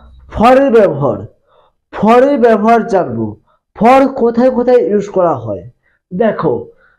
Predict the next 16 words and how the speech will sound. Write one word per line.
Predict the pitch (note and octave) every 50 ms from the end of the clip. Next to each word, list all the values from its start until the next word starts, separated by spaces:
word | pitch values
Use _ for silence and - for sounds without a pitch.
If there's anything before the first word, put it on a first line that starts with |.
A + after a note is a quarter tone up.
| _ _ _ _
কারণ | - F#3 A#3 B3 B3+ C#4 C#4 B3+ A#3+
বোঝাতে, | A3+ G3 F3 F#3 E3+ - C#3+
কোনো | C#3 C#3 F#3+ G3+ A3+
একটা | A3+ A#3 B3+
কারণ, | B3+ - A3 A#3 A3+ A3+ A3 G#3 E3 C#3+ C3 A2+ - - -
ধরো | C3+ B2 C#3 F#3+ A3 A#3+ B3+ A#3 G#3+ A3 C4 - - - - - _ _ _
কিছু | - A3+ A3+ B3+ C4+
ঘটে | G3 D#3 E3 A3+ A3 A#3+ B3+
গেছে, | A3 A3 F#3+ - - - C3+ A#2+ F#2 - - _
একটা | - E3+ F#3 -
কারণ, | - - G#3 G#3 G#3 F#3+ D#3+ - - B2 A#2+ A2+ A#2 - _ _ _ _
সে | _ - C4 C4
কি | - - B3 B3
জন্য | B3 D4 D4 C#4 C#4
বিখ্যাত? | A#3 B3+ A#3 A#3 - G#3+ F#3 E3+ - A#2+ G#2+ G#2 - _ _ _ _ _ _ _ _ _ _ _
এই | C#3 F#3 A3 B3 B3+ C4 B3 - -